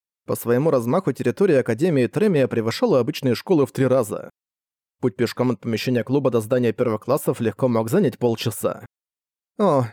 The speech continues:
уже так много времени!» Она посмотрела на наручные часы. До начала классного часа оставалось две минуты.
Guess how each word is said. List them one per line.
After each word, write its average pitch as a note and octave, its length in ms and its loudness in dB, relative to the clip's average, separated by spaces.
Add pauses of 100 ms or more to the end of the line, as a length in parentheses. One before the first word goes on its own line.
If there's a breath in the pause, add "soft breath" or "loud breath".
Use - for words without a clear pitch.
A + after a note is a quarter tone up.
(300)
уже D3+ 240 0
так E3 220 -2
много D#3+ 260 4
времени!» B2+ 560 0 (580)
Она A#2+ 240 -2
посмотрела C#3 640 0
на B2+ 100 2
наручные A#2+ 460 -2
часы. C#3 480 0 (560)
До A#2 220 -2
начала E3 420 0
классного E3+ 460 0
часа C#3 340 0
оставалось B2 480 0
две G3 160 0
минуты. A#2 640 0